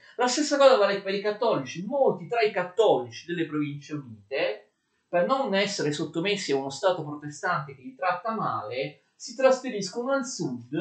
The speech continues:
nel pezzo delle Fiandre, Paesi Bassi spagnoli, l'attuale Belgio, che ovviamente era rimasto cattolico ed era dipendente da una potenza cattolica.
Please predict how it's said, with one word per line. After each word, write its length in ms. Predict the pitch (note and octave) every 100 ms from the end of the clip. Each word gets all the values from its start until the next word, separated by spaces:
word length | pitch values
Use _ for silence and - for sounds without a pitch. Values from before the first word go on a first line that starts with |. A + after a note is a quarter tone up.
| G#3+ G#3+
nel 400 | G3 G3+ G3 F#3+
pezzo 380 | - G3+ F3 D#3
delle 160 | F3+ B3+
Fiandre, 680 | - C3 A2+ A2+ A2+ F#3 F#3
Paesi 400 | D3+ D3+ C#3+ C#3+
Bassi 540 | D#3 - - A#2 _ _ _ _
spagnoli, 600 | - A3+ A#3 D#3+ A2 A2
l'attuale 440 | B2+ D3 G3 A3+ G3
Belgio, 440 | C#3+ G#2+ A2 C#3+
che 280 | D3 C3+ B2+
ovviamente 600 | F#3+ F#3 C3+ G#2+ - C#3
era 300 | E3+ D#3+ D3
rimasto 920 | E3 F3 B2 A2 - - C#3 C#3 - _ _ _ _ _
cattolico 760 | - G#3 - - A#2+ A#2 C#3 D#3+
ed 140 | D#3
era 480 | C#3+ A#2 A2+ A2 A2 C#3+
dipendente 800 | D#3+ F3 D#3 C3 A2+ A2 G#4
da 140 | - E3+
una 200 | E3+ E3
potenza 540 | D#3 C#3 A#2 A2+ B2+ -
cattolica. 840 | C#3 _ A2+ G#2 G#2 - - -